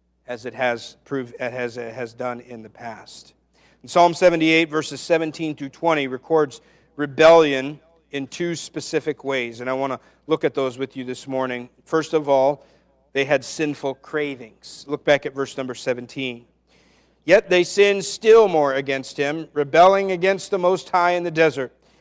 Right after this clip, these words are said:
They tested God in their heart by demanding the food they craved." They had sinful cravings.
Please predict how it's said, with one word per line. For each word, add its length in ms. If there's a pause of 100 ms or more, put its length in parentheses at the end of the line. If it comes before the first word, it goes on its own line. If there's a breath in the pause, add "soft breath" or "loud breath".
(260 soft breath)
They 140
tested 460
God 280
in 100
their 160
heart 340
by 100
demanding 720
the 100
food 640 (460)
they 160
craved." 540 (1000)
They 80
had 180
sinful 500
cravings. 840